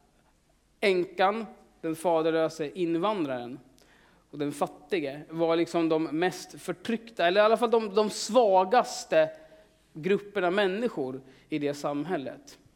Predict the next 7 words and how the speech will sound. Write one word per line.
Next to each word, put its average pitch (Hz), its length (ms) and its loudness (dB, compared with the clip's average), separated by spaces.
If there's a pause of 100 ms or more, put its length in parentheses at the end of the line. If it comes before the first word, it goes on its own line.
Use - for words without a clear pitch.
(340)
Så - 120 -2
det 208 80 8
Sakarja 226 500 4
säger 233 340 4
är: 147 260 4 (240)
"Döm 220 420 4
rättvist, 208 800 -2